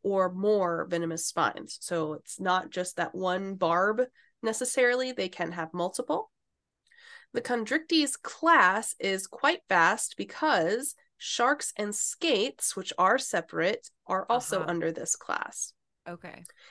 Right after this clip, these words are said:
Speaker 1: And if you don't know a lot about skate, I hate to tell you this. I learned this a really long time ago and it really messed me up. So I'm gonna impart it onto you. If any of you guys eat calamari, which is usually made of squid,
Speaker 2: Mm-hmm.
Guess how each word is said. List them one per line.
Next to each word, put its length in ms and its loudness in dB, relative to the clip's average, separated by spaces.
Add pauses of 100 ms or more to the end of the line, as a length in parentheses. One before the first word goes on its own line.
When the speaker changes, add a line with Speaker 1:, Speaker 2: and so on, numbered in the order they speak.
(140)
Speaker 1:
And 100 0
if 120 0
you 100 -4
don't 240 4
know 240 6
a 60 4
lot 200 2
about 280 -2
skate, 600 0
I 60 -2
hate 300 -6
to 80 -8
tell 260 -2
you 220 -4
this. 260 -8
I 120 0
learned 260 0
this 120 0
a 60 -4
really 220 0
long 200 2
time 220 0
ago 220 -2
and 100 0
it 60 -8
really 180 -2
messed 320 -2
me 140 0
up. 160 -2
So 100 -2
I'm 80 0
gonna 140 0
impart 340 4
it 80 0
onto 300 -2
you. 320 0 (560)
If 240 8
any 300 4
of 100 0
you 100 0
guys 460 2 (100)
eat 500 -4 (240)
calamari, 1000 2 (420)
which 420 0 (220)
is 220 2
usually 560 0
made 340 0
of 240 -4
squid, 760 -2 (320)
Speaker 2:
Mm-hmm. 340 -8